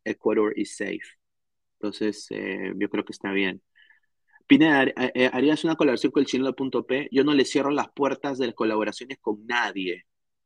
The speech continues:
eh, porque sería mezquino. A nadie le cierro las puertas, a nadie,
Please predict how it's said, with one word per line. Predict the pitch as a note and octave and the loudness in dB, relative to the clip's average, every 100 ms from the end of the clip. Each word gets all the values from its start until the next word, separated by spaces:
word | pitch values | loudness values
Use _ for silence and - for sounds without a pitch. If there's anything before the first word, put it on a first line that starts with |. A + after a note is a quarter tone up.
| _ | _
eh, | - - - - F2 - | -14 -12 -10 -10 -8 -4
porque | G#2 G2 G#2 F#2+ F#2+ F#2 | -4 -2 0 2 2 0
sería | - A2 A#2+ | 2 4 4
mezquino. | A2+ - - G#2+ F#2 F2+ _ _ _ _ _ _ _ | 0 -6 -6 -6 -6 -12 _ _ _ _ _ _ _
A | G#2+ | -2
nadie | A#2 C3 B2+ | 2 6 4
le | A2+ | 4
cierro | - A#2 | -2 -4
las | A2+ G#2 | -4 -6
puertas, | - G2 - F#2 - - - - - _ - | -6 -6 -8 -16 -18 -20 -20 -20 -20 _ -14
a | |
nadie, | G2+ G#2+ F#2 F2+ - | -8 -6 -6 -8 -10